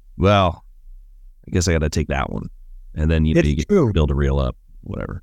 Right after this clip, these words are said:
Speaker 2: There's definitely, like, a thing out there, like a meme in the, uh, film community of "never work for free, working for free is bad, we need to end free work," all that kind of stuff. But the truth is, I,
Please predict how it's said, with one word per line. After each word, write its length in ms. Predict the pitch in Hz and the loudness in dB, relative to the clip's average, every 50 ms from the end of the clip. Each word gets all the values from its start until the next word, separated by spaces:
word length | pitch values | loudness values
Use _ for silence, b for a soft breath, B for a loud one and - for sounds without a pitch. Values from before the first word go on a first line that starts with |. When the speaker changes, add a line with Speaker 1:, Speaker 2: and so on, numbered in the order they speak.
| - - - | -16 -6 0
Speaker 2:
There's 220 | 165 180 185 127 | 2 2 2 2
definitely, 500 | - - - 143 143 - - 208 214 214 | 0 0 2 2 2 2 2 0 2 4
like, 200 | 214 196 180 - | 4 4 4 2
a 100 | - 120 | 2 -2
thing 460 | 113 - - - - 147 151 151 147 131 | -2 -4 -6 -2 2 2 4 4 4 4
out 240 | 117 110 104 85 | 2 0 -2 -2
there, 280 | 90 101 98 95 95 92 | -2 -2 -2 0 0 0
like 240 | 95 101 101 98 - | 0 0 -2 0 2
a 60 | 107 | 2
meme 560 | 104 104 107 120 127 127 127 120 110 107 104 110 - | 2 4 4 4 4 4 4 4 2 2 0 0 0
in 300 | - 113 113 110 107 104 | 0 2 4 4 4 4
the, 460 | 104 107 104 104 104 101 101 95 92 - _ _ _ _ _ _ _ _ _ _ _ | 4 4 4 2 2 2 0 -2 -4 -6 _ _ _ _ _ _ _ _ _ _ _
uh, 220 | - 113 110 104 92 | 0 0 2 2 0
film 420 | - - - 131 127 123 123 120 | 0 2 2 4 4 4 4 2
community 480 | 113 - 117 113 110 104 104 95 98 98 | 4 4 4 4 4 2 2 2 2 0
of 100 | 95 90 | 2 2
"never 260 | 104 113 113 107 110 | 2 2 4 4 2
work 280 | 107 104 107 104 - - | 2 2 2 2 0 -2
for 100 | - 104 | -4 -6
free, 440 | - - - 110 104 104 101 101 | -4 -2 0 2 2 2 2 2
working 340 | 98 101 101 95 - 104 101 | 2 2 0 0 0 -2 -2
for 100 | - 101 | 0 -2
free 220 | 95 - - 110 104 | -2 0 0 2 2
is 120 | 98 87 | 2 0
bad, 400 | - - 104 98 95 95 95 92 | 0 0 0 2 2 0 0 2
we 100 | 98 98 | 2 2
need 180 | 101 98 98 85 | 2 2 0 0
to 120 | 107 - | -2 0
end 240 | 107 101 98 95 92 | 0 2 2 2 2
free 240 | - - 107 101 95 | 2 2 2 2 2
work," 520 | 95 95 90 90 90 90 - - - - - - - _ _ _ _ - | 2 2 0 0 0 -2 -4 -8 -14 -20 -20 -20 -20 _ _ _ _ -2
all 120 | - 107 | 0 2
that 220 | 104 101 104 98 | 2 2 2 0
kind 240 | - - 107 104 101 | 2 2 2 2 2
of 60 | 87 - | 0 -2
stuff. 420 | - - - 113 123 104 76 - - | -2 0 2 2 2 0 -2 -4 -8
But 120 | - - | -6 -4
the 80 | 71 - | -4 -4
truth 380 | - - 113 117 113 - - | 0 2 4 4 4 4 4
is, 380 | 110 104 101 98 95 92 87 - | 2 4 4 2 2 2 2 2
I, 120 | 98 95 | 2 2